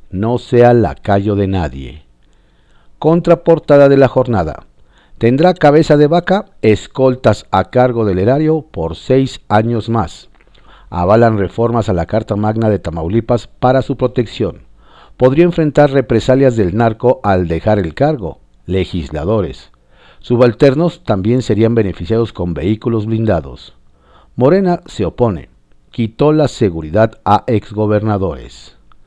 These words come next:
La Razón. Acusan descobijo de cep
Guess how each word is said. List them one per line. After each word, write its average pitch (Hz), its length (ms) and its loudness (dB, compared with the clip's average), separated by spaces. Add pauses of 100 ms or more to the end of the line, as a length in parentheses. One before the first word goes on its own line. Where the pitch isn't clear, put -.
(600)
La 123 280 4
Razón. 113 580 0 (540)
Acusan 156 600 2
descobijo 135 640 0
de 127 120 4
cep 190 340 -2